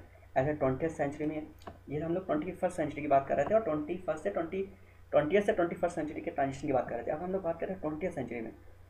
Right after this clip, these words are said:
तो ट्वेंटियथ सेंचुरी में देखिए क्या होता है कि हम लोग मेडिक-, मेडिसिन की लाइन में काफ़ी, अ,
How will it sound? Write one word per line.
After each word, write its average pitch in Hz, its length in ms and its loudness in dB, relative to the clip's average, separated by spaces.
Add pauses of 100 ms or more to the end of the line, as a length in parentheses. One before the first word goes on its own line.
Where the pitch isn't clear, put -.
(140)
तो 170 60 -2
ट्वेंटियथ 170 360 2
सेंचुरी 185 300 -2
में 185 120 0
देखिए 180 240 -2
क्या 175 140 0
होता 165 180 0
है 175 60 0
कि 190 360 -4
हम 139 100 -6
लोग - 180 0
मेडिक-, 135 460 -4
मेडिसिन 160 380 -2
की 165 80 -2
लाइन 143 180 2
में 117 160 -4 (520)
काफ़ी, 160 360 6 (320)
अ, 135 280 4